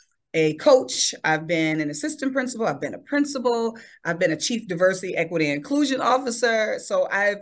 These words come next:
really had a lot of different, I've been a leader in the military, like, I've had a lot of different opportunities to lead. And the thing that I have learned about listening, well, about leadership is the listening part. And I have gotten so much better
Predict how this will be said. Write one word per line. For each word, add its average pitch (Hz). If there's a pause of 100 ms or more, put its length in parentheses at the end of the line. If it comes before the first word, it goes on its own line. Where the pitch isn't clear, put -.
really 214
had 175
a 160
lot 160
of 151
different, 165
I've 175
been 180
a 165
leader 170
in 160
the 151
military, 247
like, 180
I've -
had 196
a 170
lot 175
of 175
different 175 (100)
opportunities 160
to 165
lead. 190 (380)
And 190
the 175
thing 214
that 269
I 220
have 202
learned 196 (420)
about 160
listening, 277 (440)
well, 214
about 180
leadership 247
is 180
the 156
listening 139
part. -
And 151
I 170
have 170
gotten 147
so 175
much 165
better 196